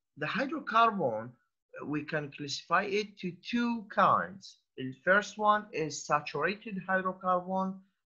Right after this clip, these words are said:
and the second one is unsaturated hydrocarbon، اللي هو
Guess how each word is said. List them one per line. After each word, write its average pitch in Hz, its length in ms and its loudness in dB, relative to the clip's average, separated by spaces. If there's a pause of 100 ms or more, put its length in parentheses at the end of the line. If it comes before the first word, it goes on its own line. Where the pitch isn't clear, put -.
and 143 280 6
the 139 80 -8
second 196 400 -4
one 165 420 2
is 135 360 -4 (360)
unsaturated 156 1000 2 (560)
hydrocarbon، 98 640 0 (360)
اللي 135 240 -4
هو 135 380 2